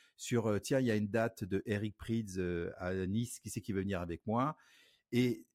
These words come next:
c'était bien avant MySpace, bien avant Facebook. Et j'étais le premier à faire ça, à tel point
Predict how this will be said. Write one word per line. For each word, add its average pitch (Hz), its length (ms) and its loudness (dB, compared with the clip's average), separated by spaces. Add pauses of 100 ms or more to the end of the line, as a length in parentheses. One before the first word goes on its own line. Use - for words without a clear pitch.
(160)
c'était 110 300 0
bien 139 220 4
avant 123 220 6
MySpace, 113 680 0
bien 113 160 0
avant 104 220 -2
Facebook. 101 580 -4
Et 101 80 -2
j'étais 117 240 0
le 127 60 -6
premier 185 360 0
à 156 60 -2
faire - 180 -8
ça, 185 300 -4 (380)
à 113 100 0
tel 117 220 2
point 175 360 -2